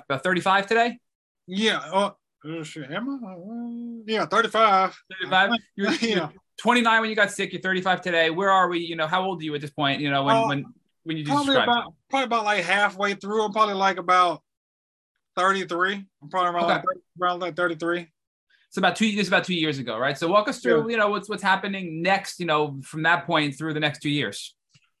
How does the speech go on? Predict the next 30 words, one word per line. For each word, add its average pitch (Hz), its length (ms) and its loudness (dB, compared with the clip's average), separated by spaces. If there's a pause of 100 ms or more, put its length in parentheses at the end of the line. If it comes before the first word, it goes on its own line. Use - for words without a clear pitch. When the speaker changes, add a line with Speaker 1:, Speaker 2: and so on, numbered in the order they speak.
(580)
Speaker 2:
Next 254 280 0
two 240 100 -2
years, 233 300 2
like, 202 100 2
everything's 226 480 0
still 214 300 0
kinda 202 260 0
just 180 220 -4
steady 202 340 0
going 190 260 0
across. 190 300 0
I'm 160 100 -4
still 190 300 -2
in 202 100 -6
pain, 180 380 -2
still, 180 300 -2
but 160 100 -4
still, 185 240 -2
but 156 180 -2
now 180 200 6
I'm 185 80 -4
on 185 80 0
the 185 160 -4
naltrexone, 175 600 -2
the 160 80 -6
probiotics, 170 680 2
and 156 160 -4
got 170 140 0
the 170 80 -2
other 175 180 -2